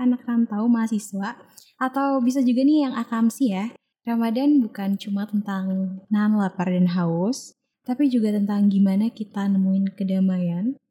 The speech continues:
dan keberkahan di tengah-tengah kesibukan kita sehari-hari dan sebagai mahasiswa. Bersama Dea akan bahas pengalaman-pengalaman, tantangan, dan juga strategi yang mungkin bisa menjadi inspirasi bagi Yubisius semua.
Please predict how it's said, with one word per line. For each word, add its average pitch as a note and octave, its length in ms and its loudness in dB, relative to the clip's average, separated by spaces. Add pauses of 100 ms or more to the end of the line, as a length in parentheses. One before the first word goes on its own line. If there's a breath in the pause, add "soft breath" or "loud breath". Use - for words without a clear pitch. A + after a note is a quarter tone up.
(220)
dan B3 240 2
keberkahan B3+ 640 0
di A3+ 400 0
tengah-tengah A3+ 560 -4
kesibukan G3+ 400 -8
kita G#3+ 320 -6
sehari-hari F#3 800 -6
dan F#3+ 160 -4
sebagai E3+ 320 -8
mahasiswa. E3+ 800 -12 (380)
Bersama B3 400 0
Dea A#3+ 480 -2
akan A3 240 0
bahas F#3+ 400 -2
pengalaman-pengalaman, G#3 1200 0
tantangan, G3+ 720 0
dan F#3 160 -2
juga F#3+ 240 -6
strategi A3 640 -6
yang C4 240 -2
mungkin C#4+ 400 4
bisa A#3+ 320 0
menjadi F#3+ 320 2 (160)
inspirasi G3+ 640 -4
bagi F3+ 400 -2
Yubisius F3 480 -6
semua. F3+ 400 -4